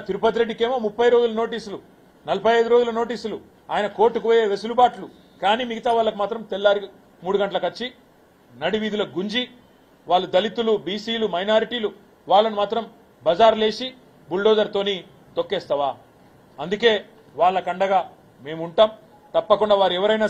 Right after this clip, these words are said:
సరే మా స్థానిక ఎమ్మెల్యేలను కానీ మా కార్పొరేటర్లను కానీ మా డివిజన్ నాయకులను కానీ మీరు సంప్రదిస్తే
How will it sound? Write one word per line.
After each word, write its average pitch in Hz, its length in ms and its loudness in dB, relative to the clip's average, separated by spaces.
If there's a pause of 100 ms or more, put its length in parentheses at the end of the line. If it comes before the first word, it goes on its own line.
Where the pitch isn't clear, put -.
సరే 214 160 0 (440)
మా 175 80 0 (100)
స్థానిక 196 340 -2 (100)
ఎమ్మెల్యేలను 196 480 -2
కానీ 220 140 -4 (480)
మా 170 60 2 (120)
కార్పొరేటర్లను 196 680 0
కానీ 208 160 -2 (420)
మా 170 80 0 (120)
డివిజన్ 196 400 -4
నాయకులను 208 440 -4
కానీ 214 140 -2 (380)
మీరు 170 220 -10
సంప్రదిస్తే 202 520 -4